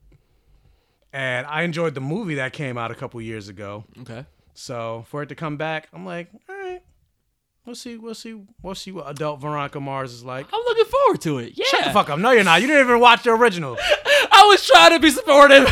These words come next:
Speaker 2: <laughs>
Speaker 1: It's trash.
Speaker 2: You asshole. <laughs>
Speaker 1: Anyway, so, uh, also with that, Hulu also announced that, uh, Runaway season two is coming out in December.
Speaker 2: Sweet.
Speaker 1: So the end of this year. And, uh,
Speaker 2: Crossing over Cloak and Dagger, right?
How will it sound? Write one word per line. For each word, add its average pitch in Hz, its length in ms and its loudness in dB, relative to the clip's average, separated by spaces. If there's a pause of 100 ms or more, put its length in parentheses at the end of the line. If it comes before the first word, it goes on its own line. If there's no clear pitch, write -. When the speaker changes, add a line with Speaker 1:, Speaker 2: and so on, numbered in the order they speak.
(100)
Speaker 2:
<laughs> 302 320 2 (300)
Speaker 1:
It's - 140 -14
trash. 127 720 -10
Speaker 2:
You 226 60 -4
asshole. 214 600 -8
<laughs> 539 40 0 (1080)
Speaker 1:
Anyway, 165 480 -6
so, 151 240 -8
uh, 147 360 -8
also 190 300 -6
with 185 200 -6
that, 151 180 -6
Hulu 180 280 -6
also 165 240 -6
announced 151 340 -10
that, 143 220 -8
uh, 139 140 -10
Runaway 156 400 -8
season 147 320 -14
two 160 180 -12
is 143 80 -16
coming 143 240 -12
out 135 140 -10
in 127 60 -16
December. 123 580 -14
Speaker 2:
Sweet. 233 440 -14
Speaker 1:
So 135 120 -8
the 127 160 -14
end 139 140 -12
of 123 80 -16
this 127 200 -14
year. 117 280 -16 (920)
And, 123 640 -14
uh, 117 160 -10
Speaker 2:
Crossing 127 280 -4
over 175 180 -2
Cloak 208 160 -2
and 220 100 -4
Dagger, 233 260 -2
right? 208 300 -4